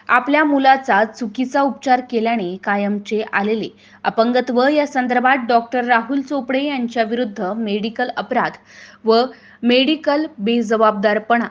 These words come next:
या आशयाच्या संदर्भात मलकापूर शहर पोलीस स्टेशनला तक्रार दिली होती. मात्र तीन महिने उलटूनही पोलीस प्रशासनाने कुठलीही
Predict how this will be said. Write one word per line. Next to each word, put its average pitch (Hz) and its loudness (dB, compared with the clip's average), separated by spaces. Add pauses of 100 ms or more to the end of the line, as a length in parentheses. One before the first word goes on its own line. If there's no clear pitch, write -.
(160)
या 202 0
आशयाच्या 240 0
संदर्भात 240 -2
मलकापूर 247 -2
शहर 240 -4
पोलीस 220 -2
स्टेशनला 208 -6 (140)
तक्रार 214 0
दिली 180 -8
होती. 180 -8 (540)
मात्र 254 2
तीन 285 2
महिने 302 4
उलटूनही 285 0
पोलीस 254 -2
प्रशासनाने 240 0
कुठलीही 240 -6